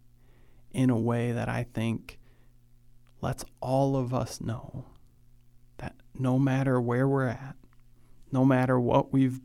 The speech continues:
been going through, no matter what we feel in our past or in our present, disqualifies us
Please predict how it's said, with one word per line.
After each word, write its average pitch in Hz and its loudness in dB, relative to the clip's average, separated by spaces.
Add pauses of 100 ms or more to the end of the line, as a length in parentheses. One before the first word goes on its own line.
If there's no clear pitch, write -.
(120)
been 123 6
going 123 4
through, 131 2
no 127 4
matter 127 4
what 127 2
we 143 2
feel 147 -2 (1000)
in 120 4
our 120 2
past 117 -4 (100)
or 123 2
in 127 4
our 117 2
present, 127 2 (840)
disqualifies 127 0
us - -12